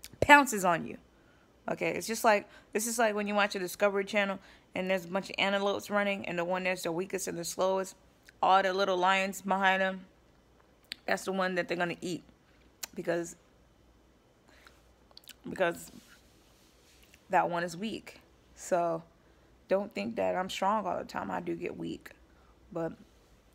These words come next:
but I don't wanna get pounced on, and, and, um, I don't want my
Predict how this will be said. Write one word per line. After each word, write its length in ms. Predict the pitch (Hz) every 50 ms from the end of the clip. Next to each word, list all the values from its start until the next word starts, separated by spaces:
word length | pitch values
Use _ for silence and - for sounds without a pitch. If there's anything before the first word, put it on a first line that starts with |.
| _ _ _ _ - _ _ - - - - - _ -
but 220 | - 180 175 185 180
I 100 | 175 170
don't 160 | 170 180 175
wanna 160 | 175 170 170
get 140 | 170 175 -
pounced 460 | - - 175 170 175 - - - -
on, 200 | 165 160 160 160
and, 220 | 160 160 160 165 170 - - - - - - - - - - - _ - -
and, 240 | - 160 165 160 160
um, 320 | 156 156 156 156 151 151 - - - - - - - - _ - _ - - - -
I 60 | 165
don't 180 | 170 175 165 170
want 140 | 170 165 -
my 140 | 156 160